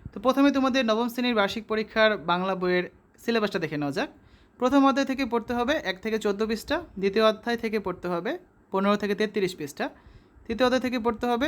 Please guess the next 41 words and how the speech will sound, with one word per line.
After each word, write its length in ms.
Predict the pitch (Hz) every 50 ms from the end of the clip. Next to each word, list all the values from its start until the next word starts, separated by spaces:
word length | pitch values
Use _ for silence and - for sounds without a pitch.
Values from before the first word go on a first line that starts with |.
| 330 285
চৌত্রিশ 320 | - - 202 196 214 220 214
থেকে 180 | - 220 220
সাতাত্তর 380 | - - 214 220 220 208 220 190
পৃষ্ঠা, 280 | 151 147 139 - - 220 311 - - - - _ _ - - _ - _ _ - _ -
চতুর্থ 280 | - 247 254 269 262 269
অধ্যায় 200 | 277 262 269 262 269
থেকে 120 | 247 269 240
পড়তে 260 | 233 247 226 - 254
হবে 140 | 247 247 240 247
আটাত্তর 280 | 220 226 220 220 - -
থেকে 140 | 240 226 247
নিরানব্বই 340 | 220 208 202 202 208 214 202 196
পৃষ্ঠা, 260 | 196 190 - - 240 277 285 _ _ _
পঞ্চম 260 | - 196 196 196 214 214
অধ্যায় 180 | 208 208 202 208
থেকে 120 | 196 208
পড়তে 240 | 196 202 196 190 - 214
হবে 200 | 214 208 269 320 - -
একশো 220 | - 170 - -
থেকে 160 | 190 202 196 190
একশো 160 | 185 190 175
বারো 260 | 156 156 165 180 185
পৃষ্ঠা। 360 | 180 180 135 123 - - - - _ _ _ _ _ _ _ _ _ _ _ _ _ -
ষষ্ঠ 320 | - - 233 247 233 - 285
অধ্যায় 160 | 285 285 285
থেকে 120 | 294 285 262
কিছুটা 260 | 247 220 226 226 226
কমানো 280 | 196 202 190 190 185 180
হয়েছে 200 | 160 165 - 165
সিলেবাস, 400 | 151 - 160 147 147 170 247 311 - - - _ _ _
এখান 200 | 175 180 220 226 220
থেকে 140 | 240 233 220
হচ্ছে 180 | 233 220 226 208
তোমাদের 300 | 214 208 202 190 196 185
পড়তে 220 | 185 180 175 180 180
হবে 200 | 180 180 180 185 180 175 180
একশো 240 | - 165 160 - 185
তেরো 220 | 180 180 180 190
থেকে 180 | 190 190 190 190 185
একশো 180 | 180 - 180
বাইশ, 260 | 160 165 175 208 220